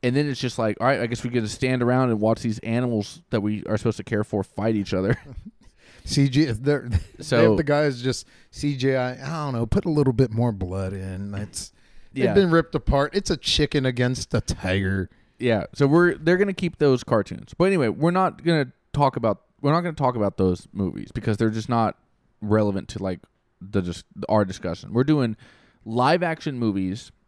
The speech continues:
Speaker 1: that were based on video games <clears throat> and how we got there. How did we get to this point? All right. Thanks, everybody.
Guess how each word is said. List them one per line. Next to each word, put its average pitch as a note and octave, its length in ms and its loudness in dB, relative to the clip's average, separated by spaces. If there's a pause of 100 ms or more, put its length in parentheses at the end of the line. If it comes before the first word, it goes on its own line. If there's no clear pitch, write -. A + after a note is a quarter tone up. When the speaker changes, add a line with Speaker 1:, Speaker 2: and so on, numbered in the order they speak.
(500)
Speaker 1:
that F#2+ 140 0
were G2+ 100 2 (140)
based B2 420 0
on G#2+ 540 0
video G#2+ 360 0
games F2+ 560 -8 (300)
<clears throat> A2 300 -14
and B2 140 -2
how B2+ 160 -2
we B2+ 200 0 (220)
got G#2 340 -2
there. D2+ 160 -8
How B2+ 140 -2
did D3 200 -4
we B2 60 -4
get G#2+ 300 -4
to - 100 -8
this F2 180 -6
point? - 380 -10 (400)
All - 80 2
right. A#2 180 2 (260)
Thanks, D3+ 220 0
everybody. C3 460 2